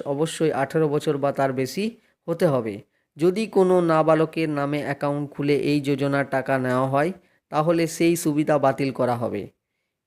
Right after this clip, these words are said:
সারা দেশে প্রায় এক দশমিক সাত ছয় লক্ষ এমন অ্যাকাউন্ট চিহ্নিত করা হয়েছে, যেখানে নাবালকের অ্যাকাউন্টে প্রকল্পে টাকা পাঠানো হয়েছে। জমির মালিকানা। যোজনার নিয়ম অনুসারে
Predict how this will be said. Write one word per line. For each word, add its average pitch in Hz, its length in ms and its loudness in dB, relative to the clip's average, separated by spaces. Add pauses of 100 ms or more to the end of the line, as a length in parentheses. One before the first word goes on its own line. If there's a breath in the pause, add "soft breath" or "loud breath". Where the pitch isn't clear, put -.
(160)
সারা 165 260 2
দেশে 170 360 0
প্রায় 151 320 2 (340)
এক 151 180 0 (100)
দশমিক 165 480 2
সাত 156 240 -2 (100)
ছয় 156 240 0
লক্ষ 147 280 -2 (520 loud breath)
এমন 160 320 0
অ্যাকাউন্ট 156 480 -2
চিহ্নিত 170 440 0
করা 139 280 2
হয়েছে, 143 280 0
যেখানে 151 360 0 (420 soft breath)
নাবালকের 160 800 0
অ্যাকাউন্টে 147 580 -2 (480)
প্রকল্পে 160 440 0
টাকা 139 320 -2 (300)
পাঠানো 139 340 -4
হয়েছে। 120 340 -6 (500)
জমির 185 360 2
মালিকানা। 185 460 0 (680)
যোজনার 202 420 2
নিয়ম 214 400 2
অনুসারে 151 420 0